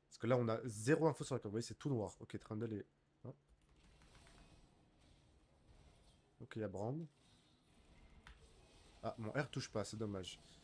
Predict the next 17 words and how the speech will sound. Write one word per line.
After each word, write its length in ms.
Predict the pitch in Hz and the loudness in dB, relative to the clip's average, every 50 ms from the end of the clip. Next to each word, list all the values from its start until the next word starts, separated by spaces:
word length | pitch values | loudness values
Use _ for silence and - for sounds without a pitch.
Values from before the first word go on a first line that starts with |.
| - - - - | -20 -20 -20 -14
Ok, 140 | - - 107 | -10 -8 -2
donc 200 | 104 110 110 110 | -2 0 0 0
Brand, 300 | 110 117 127 165 170 139 - - - | 0 2 4 4 2 2 -2 -8 -4
Brand 260 | 113 113 135 175 170 165 | 0 2 2 4 4 4
est 40 | |
bot. 220 | 127 117 156 - - - - - - - - - - - - - - - - - - | 4 4 4 2 2 -4 -8 -10 -10 -12 -20 -20 -20 -20 -20 -20 -20 -20 -20 -18 -12
Ce 140 | - - - | -8 -8 4
qui 100 | - 151 | 8 10
est 40 | 156 | 10
étonnant 260 | 156 156 175 208 247 | 10 10 8 8 8
parce 200 | 240 - 160 - | 8 6 4 4
que 180 | - 139 139 135 - | 6 4 4 6 4
Echo 280 | 147 147 - 196 190 | 2 4 8 6 6
top, 400 | 190 - - 190 214 214 - - - - - - | 6 8 6 6 6 6 2 -8 -20 -14 2 6
euh, 640 | 127 123 120 117 117 117 117 117 117 113 113 113 113 | 8 8 10 10 10 8 8 8 6 6 6 4 2
Trundle 440 | - - - 143 139 147 156 151 - | 2 2 4 6 8 8 6 6 8
top 280 | - 175 190 175 - | 6 4 4 4 -2